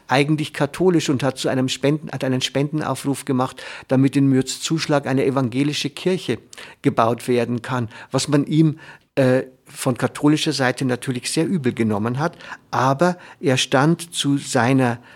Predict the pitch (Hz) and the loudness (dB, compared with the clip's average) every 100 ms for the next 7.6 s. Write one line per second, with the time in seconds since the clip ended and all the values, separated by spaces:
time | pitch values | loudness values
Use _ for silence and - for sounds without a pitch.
0 | - _ 113 117 165 - - - 113 107 | -20 _ -2 2 2 -2 -6 -2 -2 2
1 | 156 170 180 175 - - 135 139 143 - | 4 4 2 -2 -18 -4 -4 -2 -4 -4
2 | 135 - 135 - 220 117 98 143 - 143 | -6 -6 -8 -4 -4 -2 -2 -4 -2 -2
3 | 139 139 131 131 117 120 117 127 - - | 0 0 -2 -2 -2 0 0 -2 -6 -20
4 | - - - 120 123 - 147 127 143 143 | -20 -16 -2 0 0 -2 -2 2 4 4
5 | 127 123 - - 120 143 165 - - _ | 2 -2 -20 -2 4 6 4 -2 -18 _
6 | _ _ - 135 135 139 131 151 - 135 | _ _ 0 2 4 2 2 2 2 2
7 | 147 120 101 95 - 107 | 4 4 0 -6 -6 -10